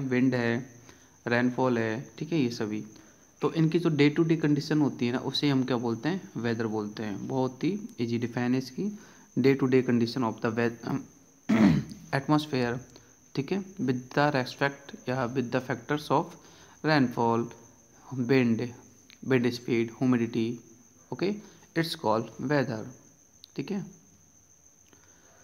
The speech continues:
Day to day conditions मतलब होता है कि जो weather होता है हमारा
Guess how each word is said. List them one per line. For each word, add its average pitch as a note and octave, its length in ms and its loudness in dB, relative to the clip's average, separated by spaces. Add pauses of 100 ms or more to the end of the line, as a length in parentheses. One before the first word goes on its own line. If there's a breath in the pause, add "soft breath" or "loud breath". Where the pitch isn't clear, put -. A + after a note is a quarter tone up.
(3500 loud breath)
Day D#3 240 6
to E3 80 6
day E3+ 160 8
conditions D#3+ 600 2
मतलब C3+ 320 2
होता A#2+ 220 0
है C3+ 120 2
कि C#3+ 100 -4
जो C#3+ 120 -2
weather B2+ 320 0
होता B2+ 220 2
है A#2+ 60 2
हमारा A#2+ 380 0